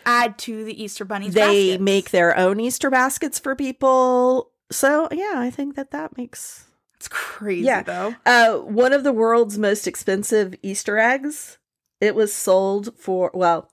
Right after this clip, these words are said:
Speaker 2: it was made of gold and diamonds.
Speaker 1: Oh, oh.
Speaker 2: It was a Fabergé egg, if you know Fabergé
Speaker 1: Oh,
Speaker 2: eggs. Those are those
Speaker 1: yes.
Speaker 2: collectible,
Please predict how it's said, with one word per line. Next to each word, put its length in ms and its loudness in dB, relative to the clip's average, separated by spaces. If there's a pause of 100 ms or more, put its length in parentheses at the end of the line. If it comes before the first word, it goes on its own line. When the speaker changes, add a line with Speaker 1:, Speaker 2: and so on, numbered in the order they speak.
Speaker 2:
it 80 4
was 140 0
made 220 2
of 100 -8
gold 340 2
and 140 -4
diamonds. 480 -2
Speaker 1:
Oh, 400 2
oh. 400 2
Speaker 2:
It 140 4
was 140 0
a 60 -2
Fabergé 680 2
egg, 320 0
if 180 -6
you 80 -6
know 280 0
Fabergé 440 0
Speaker 1:
Oh, 120 4
Speaker 2:
eggs. 280 2
Those 240 0
are 40 -2
those 240 0
Speaker 1:
yes. 40 -18
Speaker 2:
collectible, 1120 -2